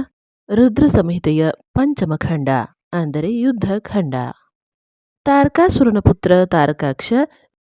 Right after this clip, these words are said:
ವಿದ್ಯುನ್ಮಾಲಿ ಮತ್ತು ಕಮಲಾಕ್ಷ ಇವರ ತಪಸ್ಸು, ಬ್ರಹ್ಮನಿಂದ ಅವರಿಗೆ ವರಪ್ರದಾನ, ಮಯ್ಯನಿಂದ ಅವರಿಗಾಗಿ ಮೂರು ಪುರಗಳ ನಿರ್ಮಾಣ ಮತ್ತು ಅವುಗಳ ಅಲಂಕಾರ, ಶೋಭೆಯ ವರ್ಣನೆ.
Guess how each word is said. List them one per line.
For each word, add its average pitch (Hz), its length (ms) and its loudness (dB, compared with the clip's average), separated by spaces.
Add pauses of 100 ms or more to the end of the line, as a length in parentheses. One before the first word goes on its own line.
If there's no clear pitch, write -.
(160)
ವಿದ್ಯುನ್ಮಾಲಿ 180 920 0 (240)
ಮತ್ತು 254 240 4
ಕಮಲಾಕ್ಷ 220 540 2
ಇವರ 233 380 4
ತಪಸ್ಸು, 151 600 2 (360)
ಬ್ರಹ್ಮನಿಂದ 320 640 4
ಅವರಿಗೆ 226 320 2
ವರಪ್ರದಾನ, 147 600 0 (600)
ಮಯ್ಯನಿಂದ 269 580 4 (100)
ಅವರಿಗಾಗಿ 170 560 2
ಮೂರು 240 440 2
ಪುರಗಳ 156 480 2
ನಿರ್ಮಾಣ 143 420 -2 (100)
ಮತ್ತು 302 380 4
ಅವುಗಳ 277 540 4
ಅಲಂಕಾರ, 147 460 -2 (420)
ಶೋಭೆಯ 214 560 4
ವರ್ಣನೆ. 147 720 0